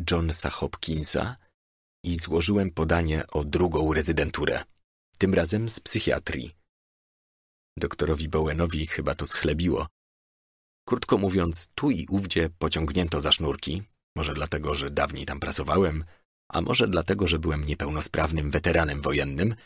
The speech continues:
i w drodze wyjątku wyrażono zgodę. Przyjęto mnie na rezydenturę z psychiatrii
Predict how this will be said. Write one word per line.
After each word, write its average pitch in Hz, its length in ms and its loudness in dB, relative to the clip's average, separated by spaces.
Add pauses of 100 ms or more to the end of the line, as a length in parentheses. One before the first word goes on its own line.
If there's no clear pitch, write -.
(380)
i 170 140 0
w 131 60 -2
drodze 87 340 0
wyjątku 78 580 -2 (240)
wyrażono 76 480 -2
zgodę. - 400 -4 (1120)
Przyjęto 90 520 0
mnie 82 260 0
na 78 280 -2
rezydenturę 78 640 0
z - 120 -4
psychiatrii - 840 -4